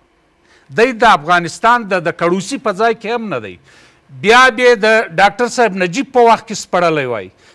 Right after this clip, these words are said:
بیا به د لوی ملا صاحب ملا محمد عمر مجاهد په وخت کې سپړلی وای. دغه په دا مابین کې چې د مقدس جهاد په نامه یو څو کسان راله،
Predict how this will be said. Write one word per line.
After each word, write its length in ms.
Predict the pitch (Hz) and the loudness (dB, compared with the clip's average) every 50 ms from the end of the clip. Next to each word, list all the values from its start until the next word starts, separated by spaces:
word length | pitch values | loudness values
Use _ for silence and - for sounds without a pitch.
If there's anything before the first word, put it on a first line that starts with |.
| _ - 139 131 | _ -20 -6 -2
بیا 160 | 185 226 240 254 254 220 | 2 4 4 4 4 2
به 160 | 254 247 240 196 | 2 2 2 2
د 100 | 202 190 190 | 0 -2 0
لوی 240 | 208 254 269 262 254 226 226 | 0 0 -2 -2 -2 -2 -2
ملا 240 | 226 220 233 247 254 240 247 | 0 2 4 4 4 2 2
صاحب 180 | 254 240 226 208 | 2 0 0 0
ملا 180 | 196 208 226 233 226 220 | 2 2 2 2 2 0
محمد 320 | 190 185 202 196 196 175 | -4 -2 -2 -4 -2 -2
عمر 220 | 196 208 233 240 240 226 208 | -2 0 2 2 2 0 -2
مجاهد 360 | 170 190 202 196 233 262 262 - | 0 0 2 2 2 2 0 0
په 60 | - 247 240 | 0 2 2
وخت 180 | 240 214 - | 2 2 0
کې 80 | - 226 - | -6 -16 -16
سپړلی 420 | - - 214 233 254 175 160 147 139 123 | -8 -6 -4 -2 -2 -2 -2 -4 -6 -6
وای. 140 | 113 104 98 - _ _ _ _ _ _ _ _ _ _ _ _ _ _ - 131 135 135 185 | -8 -10 -14 -18 _ _ _ _ _ _ _ _ _ _ _ _ _ _ -20 -20 -6 0 2
دغه 260 | 254 294 269 320 320 - | 4 4 4 2 0 0
په 80 | - 269 233 | -2 0 2
دا 80 | 233 220 214 208 | 2 2 4 4
مابین 420 | 202 196 196 180 262 302 311 294 | 2 2 2 2 2 2 2 0
کې 160 | - - 269 - - | -2 -6 -10 -10 -8
چې 80 | 208 190 160 | -8 -6 -4
د 40 | 180 175 165 143 139 151 156 170 175 | -4 -4 -4 -6 -10 -12 -10 -8 -8
مقدس 460 | - - 175 165 160 254 277 262 - - 147 143 | -6 -4 -4 -2 0 0 0 0 -4 -8 -6 -6
جهاد 380 | 190 - 190 247 277 269 269 - - | -4 0 2 4 4 2 2 -2 -4
په 80 | 220 202 196 | -2 0 0
نامه 200 | 196 202 196 202 196 | -2 0 0 0 0
یو 120 | 180 175 | 0 -2
څو 240 | 170 - - 226 214 - - | -4 -4 -4 -2 -2 -2 -4
کسان 360 | 190 - - 214 208 196 185 185 | -8 -8 -4 -4 -4 -4 -2 0
راله، 260 | 185 185 160 117 95 | 0 0 0 -2 -6